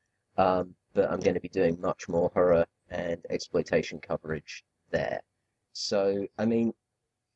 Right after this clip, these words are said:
I, I guess that's where I'm coming from, which is an interesting place to come from for this show, 'cause you guys, through talking about Masters of Cinema,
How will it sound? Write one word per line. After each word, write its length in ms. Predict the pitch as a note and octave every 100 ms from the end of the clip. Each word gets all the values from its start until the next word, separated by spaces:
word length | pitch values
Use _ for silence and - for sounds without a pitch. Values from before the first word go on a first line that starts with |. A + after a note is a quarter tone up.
| _ _ _ _ _ _ -
I, 120 | A#2 -
I 80 | A#2
guess 260 | B2 A#2
that's 380 | - A#2 - -
where 180 | A#2 G#2+
I'm 160 | G2+ G#2
coming 300 | B2 A2+ G#2+
from, 280 | - G2
which 200 | G#2 G#2+
is 260 | C3+ A#2+ - -
an 100 | C#3+
interesting 460 | E3 E3+ D3 C3
place 280 | - B2+ B2
to 60 | -
come 260 | - A#2+ A#2
from 340 | A#2 A2 G#2+ - -
for 380 | A#2 G#2+ G#2+ - -
this 220 | A3 -
show, 500 | - - F#2+ G2+ G#2 _ _ _ _ _ -
'cause 180 | B2 C#3
you 140 | D3
guys, 600 | C3+ B2+ B2+ A#2+ - - -
through 200 | B2 A2
talking 300 | A2+ G#2 G2+
about 240 | F#2+ F2
Masters 300 | F#2 F2 F#2
of 60 | -
Cinema, 500 | - F2+ F2 F2